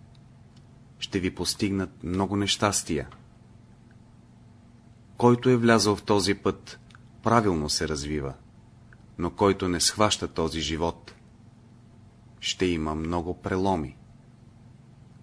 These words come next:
Защото развитието на индивида се отразява в обществото и в църквата. Тоест, какъвто е стремежът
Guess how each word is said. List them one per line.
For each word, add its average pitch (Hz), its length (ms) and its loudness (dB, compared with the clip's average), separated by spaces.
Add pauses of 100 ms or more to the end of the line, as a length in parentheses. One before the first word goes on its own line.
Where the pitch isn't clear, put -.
(420)
Защото 92 720 0
развитието 95 640 0
на 87 100 -2
индивида 82 640 -2 (520)
се - 180 -4
отразява 85 680 -2
в - 100 -10
обществото 87 840 -4 (360)
и 101 60 -6
в - 60 -12
църквата. 110 640 -2 (1600)
Тоест, 78 540 -2 (480)
какъвто - 440 -4
е 73 60 0
стремежът 90 800 -2